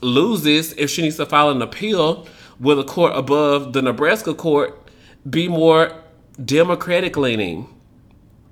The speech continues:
So y'all are not just voting for, I think it was Joy Behar who said this on The View, like, somewhere in the last week. You're not just voting for a president, you're voting for, like, a set of values. Because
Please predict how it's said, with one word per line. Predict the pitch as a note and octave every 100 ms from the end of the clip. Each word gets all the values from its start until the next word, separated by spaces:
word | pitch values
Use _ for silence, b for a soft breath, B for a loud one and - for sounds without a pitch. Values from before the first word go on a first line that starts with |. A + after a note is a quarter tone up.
| _ _ -
So | C#3+
y'all | D#3+ G4+
are | -
not | B2+ B2 E3 D#3+
just | D#3 C#3
voting | C#3 C3
for, | C#3+ A2+ - - - B B B
I | D#3
think | B3 -
it | E3+
was | A#2+
Joy | A2 B2 A#2+
Behar | A2 A2+ A2
who | G#2 G#2+
said | A2+ G#2+
this | G#2
on | A2+
The | G2
View, | A2 G#2+
like, | F2+ E2+
somewhere | - A2 G#2+
in | G2
the | G2
last | F#2+ F#2+
week. | G2+ F2 - B B -
You're | D3+
not | F3 G#3
just | E3+ C3
voting | C3+ B2
for | A#2+ A2
a |
president, | - - C#3+ C#3 G#2+ G2 - -
you're | B2+ D3
voting | C#3 D#3+ E3
for, | C#3+
like, | B2
a | A2
set | - C#3 A#2
of | G2
values. | G#2+ G#2+ F#2 E2 C2 G#1+ - - - b b b
Because | - B2+ B2